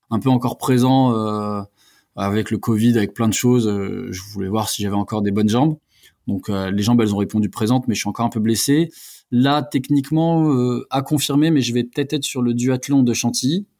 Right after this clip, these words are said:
Pas triathlon, parce que je suis nul en natation, mais duathlon. <laughs> Course vélo. Euh, après, il y a le Semi de Paris qui est pour le coup le jour de mon anniversaire. Donc, euh, ça, je vais le faire, mais je vais le faire, euh, sur une jambe, en rigolant, euh, pas de perf.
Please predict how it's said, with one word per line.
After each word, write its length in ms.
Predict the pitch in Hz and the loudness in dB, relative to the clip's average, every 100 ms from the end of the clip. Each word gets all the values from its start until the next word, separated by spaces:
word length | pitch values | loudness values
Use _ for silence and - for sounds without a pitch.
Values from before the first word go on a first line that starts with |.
| - | -4
Pas 100 | 160 | -4
triathlon, 460 | - 143 135 156 | 0 -2 0 -2
parce 160 | 208 - | -2 -4
que 100 | 139 | -2
je 60 | - | 0
suis 120 | 123 | 0
nul 140 | 156 | 2
en 80 | 160 | 2
natation, 480 | 143 151 147 160 190 | 0 0 -2 -2 0
mais 140 | 135 | 0
duathlon. 400 | 120 151 156 160 208 - 135 131 151 - 165 - | 0 -2 0 -2 -2 -2 -2 0 -2 0 -4 -4
<laughs> 680 | - - - - - - 135 | -8 -6 -6 -8 -10 -6 -2
Course 260 | 165 160 | 0 0
vélo. 400 | 143 139 151 185 _ _ - | -2 -2 -2 -6 _ _ -6
Euh, 420 | 120 117 113 113 113 | -2 0 0 0 0
après, 380 | 123 120 147 | -2 -2 2
il 60 | 139 | 2
y 20 | |
a 40 | 117 | 2
le 40 | |
Semi 400 | - - 135 139 | 0 2 4 4
de 100 | 139 | 0
Paris 360 | 131 123 135 135 | 0 2 2 0
qui 180 | 127 | 0
est 60 | 117 | 0
pour 180 | - 127 | 2 0
le 60 | |
coup 180 | 123 139 | 0 2
le 80 | 123 | 2
jour 180 | 117 123 | 4 4
de 60 | |
mon 100 | 123 | 4
anniversaire. 600 | 120 120 120 120 135 127 | 4 4 2 -2 -2 0
Donc, 200 | 113 104 107 | 0 -2 -4
euh, 580 | 107 104 104 104 104 | -2 -2 -4 -4 -6
ça, 160 | 104 123 | -2 0
je 80 | 113 | 2
vais 80 | 117 | 0
le 60 | |
faire, 200 | - 135 | 0 2
mais 80 | 117 | 2
je 80 | 104 | 0
vais 60 | |
le 80 | 104 | -6
faire, 200 | - 110 | -2 -2
euh, 140 | 104 104 | -2 -4
sur 180 | - | -2
une 120 | 110 113 | 0 2
jambe, 260 | 120 120 | 2 2
en 60 | 104 | 0
rigolant, 580 | 107 107 107 113 117 110 | 0 0 0 2 0 0
euh, 140 | 98 | -4
pas 180 | 95 117 | -6 -10
de 60 | |
perf. 420 | - 131 135 - | -6 -6 -6 -10